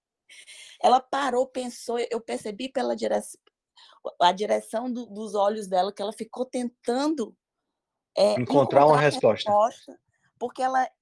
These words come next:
Speaker 1: como você falou, ela é uma atleta. Ela, aquilo ali pra ela, tem que fazer, eu vou fazer.
Speaker 2: Uhum.
Speaker 1: Ela já não consegue mais perceber se aquilo é ruim, se faz falta, se, ela faz porque ela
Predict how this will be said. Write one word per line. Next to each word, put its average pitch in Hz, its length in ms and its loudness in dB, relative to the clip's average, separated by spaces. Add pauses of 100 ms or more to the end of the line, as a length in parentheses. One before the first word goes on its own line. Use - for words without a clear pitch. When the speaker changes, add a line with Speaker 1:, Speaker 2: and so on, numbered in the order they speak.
(220)
Speaker 1:
como 240 220 -10
você 247 160 -8
falou, 254 200 -6
ela 214 140 2
é 214 40 0
uma 214 120 0
atleta. 247 640 -6 (560)
Ela, 240 340 2 (120)
aquilo 277 360 -2
ali 233 160 -6
pra 185 240 -4
ela, 214 380 -4 (440)
tem 254 160 -4
que - 80 -16
fazer, 202 480 -2 (160)
eu 349 60 -2
vou 359 140 -4
fazer. 311 440 -2 (720)
Speaker 2:
Uhum. 196 180 4
Speaker 1:
Ela 226 240 8
já 240 200 4
não 240 200 -2
consegue 262 600 0
mais 240 280 0
perceber 214 720 -4 (500)
se - 220 0
aquilo 208 380 2
é 214 80 6
ruim, 202 380 -6
se 175 160 -14
faz 190 260 -6
falta, 175 280 0
se, - 180 -14 (400)
ela 269 240 4
faz 262 280 -4
porque - 200 -16
ela 254 160 -6